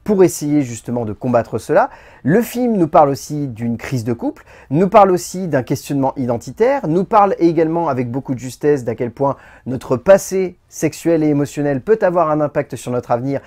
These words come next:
et nous donner envie peut-être d'avoir ce que l'on appelle une crise de la quarantaine ou une crise de la cinquantaine. Et c'est au travers de ces nombreuses thématiques autour du rapport entretenu entre les deux personnages principaux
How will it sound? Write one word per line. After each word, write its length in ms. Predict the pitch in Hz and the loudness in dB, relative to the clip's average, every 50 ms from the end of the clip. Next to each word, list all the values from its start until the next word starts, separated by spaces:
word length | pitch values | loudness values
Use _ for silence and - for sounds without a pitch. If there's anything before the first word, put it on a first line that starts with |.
| - - - _ | -16 -20 -18 _
et 100 | - 123 | -4 -2
nous 100 | 131 131 | -2 0
donner 220 | 120 123 127 127 123 | 0 0 0 2 2
envie 260 | 123 123 120 120 117 | 0 0 -2 -4 -6
peut-être 400 | - 175 196 - 208 196 165 139 | -4 -4 0 0 0 -2 0 -2
d'avoir 300 | 139 135 131 147 139 - | -2 2 4 2 2 2
ce 120 | - - | -2 -8
que 120 | 147 - 147 | -4 -2 -2
l'on 160 | 135 135 127 | 0 0 -2
appelle 300 | 123 - 139 131 123 - - - - _ | 0 0 0 0 0 -2 -8 -20 -12 _
une 160 | - 285 339 | -2 0 0
crise 260 | - - - 233 196 151 | -2 -2 -2 -2 0 4
de 60 | 151 | 2
la 100 | 143 131 | 2 4
quarantaine 440 | - - 110 120 117 - 127 120 113 | 2 -2 -2 -2 -2 -2 -4 -2 -2
ou 60 | 113 | -4
une 80 | 113 | -4
crise 240 | 110 - - 120 107 | -6 -4 -6 -4 -4
de 40 | 113 | -4
la 60 | 104 | -6
cinquantaine. 520 | 101 - 104 - 107 104 - 156 185 214 - - - - - _ _ | -4 -6 -8 -8 -8 -8 -6 -6 -6 -6 -10 -14 -20 -20 -20 _ _
Et 160 | - 208 226 233 | 0 2 2 0
c'est 280 | 233 - 214 208 - - | -2 -2 -4 -4 0 0
au 100 | 196 202 | 0 0
travers 460 | - - 185 190 175 185 202 202 175 | 0 -2 -4 -2 -2 0 -2 -2 -2
de 100 | 156 143 | -2 -6
ces 160 | 131 - - | -6 -6 -4
nombreuses 480 | 127 135 165 190 170 165 185 175 170 _ | 0 0 0 0 2 0 -2 -2 -2 _
thématiques 460 | - 143 135 135 131 - 131 143 - - - | -6 -4 -4 -4 -4 -6 -12 -10 -10 -10 -8
autour 300 | - 127 104 - 113 117 | -8 -8 -8 -6 -8 -6
du 100 | 104 113 | -6 -2
rapport 380 | 110 147 - - 185 180 160 131 | 0 0 0 2 2 0 0 0
entretenu 420 | 127 - - 123 - 135 131 113 - | -4 -8 -10 -12 -8 -8 -8 -8 -8
entre 180 | 107 104 - 110 | -12 -10 -6 -6
les 80 | 110 107 | -4 -4
deux 100 | 110 104 | -4 -6
personnages 360 | - 110 - - 110 110 - | -6 -10 -8 -8 -10 -10 -8
principaux 420 | - 110 - - - 202 240 254 | -14 -14 -14 -6 -4 -4 -4 -4